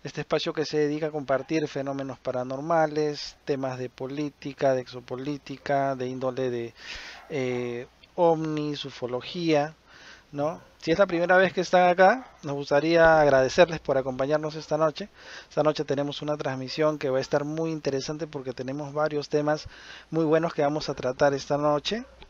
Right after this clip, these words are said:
Y esta noche vamos a empezar con el tema de la pandemia, con la reactivación, porque nos quedamos ahí en el programa anterior, en el programa del sábado pasado. Luego vamos a hablar acerca de un periodista que a través de las redes sociales estuvo informando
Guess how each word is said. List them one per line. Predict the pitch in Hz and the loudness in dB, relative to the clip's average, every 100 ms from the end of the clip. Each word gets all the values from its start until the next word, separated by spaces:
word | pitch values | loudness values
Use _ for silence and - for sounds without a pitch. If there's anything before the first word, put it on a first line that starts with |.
| - - - - | -20 -20 -16 -6
Y | |
esta | 160 214 | 2 2
noche | 214 214 | 4 0
vamos | 214 202 | 0 -2
a | |
empezar | 170 151 143 190 214 | -4 -2 4 4 4
con | 170 | -2
el | 151 | -6
tema | 139 165 170 | -4 0 2
de | 160 | 4
la | 135 | 2
pandemia, | 127 131 143 160 151 202 269 _ _ - | 0 -2 2 2 0 -6 -8 _ _ -4
con | 151 | 0
la | 143 | 4
reactivación, | 135 127 123 - 127 127 - 233 | 4 4 0 0 0 0 0 -4
porque | 220 156 | -4 -8
nos | 139 | -8
quedamos | - 147 160 175 - | -2 0 0 -2 0
ahí | 151 165 | 0 0
en | 156 | -2
el | 139 | -4
programa | - 131 139 147 | -6 -4 -2 0
anterior, | 147 135 123 135 | -2 -2 -2 -2
en | 208 180 | -4 -10
el | |
programa | 135 123 131 135 | -12 -8 -6 -6
del | 135 | -6
sábado | - 135 131 | -4 -2 -2
pasado. | 127 117 - 143 240 _ - - - - - | -4 -10 -2 -2 -2 _ -20 -20 -20 -18 -4
Luego | 196 208 | 2 4
vamos | 208 208 | 4 2
a | 156 | 4
hablar | 170 | 4
acerca | 170 180 175 170 | 4 2 0 0
de | 175 | 0
un | |
periodista | 175 165 135 160 - 202 | -2 0 0 -2 -2 -2
que | 165 | -2
a | |
través | 139 139 165 | 0 2 2
de | 170 | 0
las | 156 127 | 0 0
redes | 156 160 | 2 0
sociales | - 127 160 151 139 | -2 -4 -2 -2 -4
estuvo | 127 160 | -6 -4
informando | 160 - 127 139 160 165 | -4 -4 -6 0 -2 -2